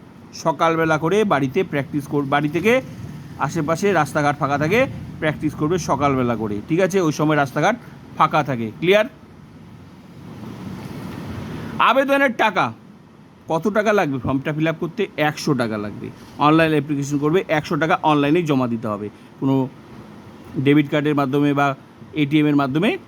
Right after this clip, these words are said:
তোমরা জমা দিয়ে দিবে। ক্লিয়ার? একশো টাকা। যদি এসসি, এসটি হও তাদের জন্য কোনো টাকা লাগবে না,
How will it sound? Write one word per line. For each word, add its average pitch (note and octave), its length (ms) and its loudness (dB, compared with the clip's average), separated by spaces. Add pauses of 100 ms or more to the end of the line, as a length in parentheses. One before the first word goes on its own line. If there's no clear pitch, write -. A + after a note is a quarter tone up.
(140)
তোমরা F3 280 2 (300)
জমা C#3+ 260 2
দিয়ে A#2 180 0
দিবে। G#2 220 -6 (360)
ক্লিয়ার? F3+ 240 4 (340)
একশো C#3+ 280 -4
টাকা। A2 260 -6 (380)
যদি C#4 240 8
এসসি, C4+ 400 2 (100)
এসটি A#3 260 0
হও A3+ 260 2 (240)
তাদের D#3 300 0
জন্য D#3 240 -2
কোনো G3+ 300 -2
টাকা D3+ 320 4
লাগবে B2 360 2
না, C3 180 2